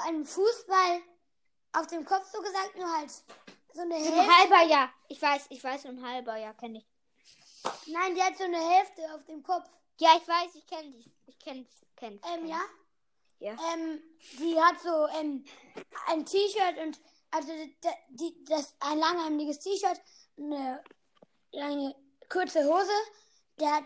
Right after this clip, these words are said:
Speaker 1: die hat so braune, dunkle Beine und so dunkle Haut. Mm. Die, ähm, das, ähm, Outfit ist so weiß-schwarz, wie beim Fußball halt so.
Speaker 2: Ja.
Speaker 1: Und, ähm, die hat so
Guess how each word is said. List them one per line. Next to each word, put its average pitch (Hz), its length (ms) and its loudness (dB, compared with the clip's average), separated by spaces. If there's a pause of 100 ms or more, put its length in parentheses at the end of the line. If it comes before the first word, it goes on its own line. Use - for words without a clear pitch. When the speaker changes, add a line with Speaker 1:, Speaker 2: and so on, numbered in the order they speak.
(100)
Speaker 1:
die 311 120 0
hat 302 140 0
so 311 140 -6
braune, 294 440 -2
dunkle 285 460 -8
Beine 320 480 -2
und 311 140 -6
so 302 140 -2
dunkle 277 520 -4
Haut. 349 300 0 (440)
Mm. 339 220 -2 (2000)
Die, 359 200 8 (180)
ähm, 311 540 8 (420)
das, 320 500 6
ähm, 320 180 6
Outfit 370 440 6
ist 359 140 -6
so 302 220 0
weiß-schwarz, 302 640 2 (100)
wie 302 180 -10
beim 277 440 -8
Fußball 339 540 -6
halt 359 160 -12
so. 392 280 -10 (840)
Speaker 2:
Ja. 254 300 6 (580)
Speaker 1:
Und, 349 480 -4 (140)
ähm, 320 280 -8
die 320 160 -4
hat 349 200 -4
so 311 520 -8